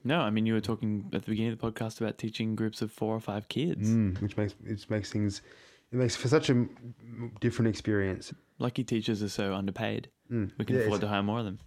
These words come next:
Speaker 2: Exactly. Like,
Speaker 1: Yeah.
Speaker 2: yeah, much as I'm really jazzed about working full-time as a teacher next year, it's just like, that's just the reality of it, you know? You're gonna work into a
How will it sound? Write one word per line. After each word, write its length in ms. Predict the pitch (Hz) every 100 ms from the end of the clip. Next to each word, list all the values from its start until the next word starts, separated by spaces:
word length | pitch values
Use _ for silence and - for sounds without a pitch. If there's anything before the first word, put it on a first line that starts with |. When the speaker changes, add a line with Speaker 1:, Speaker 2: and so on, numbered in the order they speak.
| -
Speaker 2:
Exactly. 420 | 104 117 - 95
Like, 200 | 98 95 -
Speaker 1:
Yeah. 100 | 123
Speaker 2:
yeah, 40 | 104
much 240 | 107 -
as 60 | 107
I'm 160 | 98 101
really 220 | 104 101 98 -
jazzed 280 | 101 98
about 280 | 95 95 - - -
working 300 | 101 95 101
full-time 240 | 98 101
as 60 | 95
a 40 |
teacher 280 | 90 98 95
next 200 | 92 -
year, 180 | 98 92
it's 180 | 95 -
just 200 | 101 -
like, 140 | 104
that's 180 | 117 113
just 160 | - -
the 60 |
reality 300 | 98 98 113
of 140 | 92 92
it, 40 |
you 60 | 90
know? 80 |
You're 80 | 98
gonna 140 | 101 98
work 240 | 95 95
into 180 | 107 98
a 120 | 95